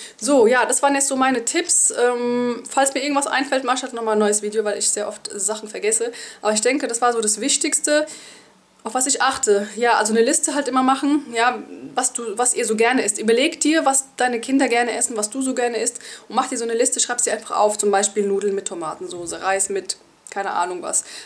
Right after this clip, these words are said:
Spinat, Kartoffeln, Ei, ja, es muss ja nicht vegan sein. Also es geht ja darum, einfach Tipps zu haben, wie kann ich, ähm, schnell das Essen vorbereiten, damit es kein Fastfood gibt, damit es kein Fertigessen gibt. Ja, wenn du dir darüber Gedanken machst und dich vorbereitest,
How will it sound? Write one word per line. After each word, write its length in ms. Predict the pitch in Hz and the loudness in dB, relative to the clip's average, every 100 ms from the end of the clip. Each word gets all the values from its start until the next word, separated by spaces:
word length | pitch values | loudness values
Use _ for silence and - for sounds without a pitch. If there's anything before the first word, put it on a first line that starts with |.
| - | -4
Spinat, 540 | - 220 220 220 214 | -2 2 4 4 2
Kartoffeln, 680 | - 214 208 202 202 202 196 - | -4 -4 -4 -2 0 0 -2 2
Ei, 240 | 202 202 | 4 6
ja, 220 | 180 196 | 4 4
es 100 | 208 | 2
muss 120 | 214 | 0
ja 40 | 214 | -2
nicht 140 | 196 | 0
vegan 260 | 190 202 214 | 2 2 4
sein. 160 | 190 | 2
Also 120 | 180 185 | 0 -2
es 100 | - | -2
geht 120 | 226 | 0
ja 100 | 220 | 2
darum, 340 | 214 214 214 - - - | 2 0 -4 -6 -14 -2
einfach 260 | 233 233 | -2 -2
Tipps 300 | - 269 - | -4 -6 -4
zu 160 | - 240 | -4 0
haben, 260 | 233 240 254 - - | 2 2 -6 -12 -16
wie 400 | 190 247 285 285 | -4 2 2 2
kann 280 | - 240 247 | -2 -2 0
ich, 340 | 208 254 - - - _ _ | -2 0 -2 -6 -20 _ _
ähm, 380 | 220 226 226 214 - | 2 2 0 -4 -2
schnell 320 | - 240 262 | 0 2 2
das 120 | 240 | 0
Essen 240 | - 254 | -2 -4
vorbereiten, 600 | 220 202 196 190 202 247 339 - _ _ _ - | -4 -2 0 0 -2 -4 -8 -10 _ _ _ -4
damit 260 | 226 240 | -2 2
es 100 | 226 | 0
kein 160 | - 214 | 0 -2
Fastfood 480 | 214 226 - 196 - | 0 -2 -2 -6 -8
gibt, 160 | 180 | -8
damit 140 | 185 202 | -4 -4
es 60 | |
kein 120 | - 208 | -4 -6
Fertigessen 560 | 214 208 208 - 175 | -4 -6 -6 -10 -10
gibt. 200 | 165 - | -12 -6
Ja, 120 | 196 | -2
wenn 140 | 214 226 | 0 -2
du 60 | |
dir 100 | 233 | -2
darüber 380 | 214 214 233 220 | 0 0 0 0
Gedanken 440 | 202 226 320 359 220 | 2 2 0 0 -2
machst 240 | 185 - | -2 -2
und 60 | 202 | -4
dich 140 | - | -4
vorbereitest, 680 | - 302 254 185 196 247 | 2 2 4 0 0 -4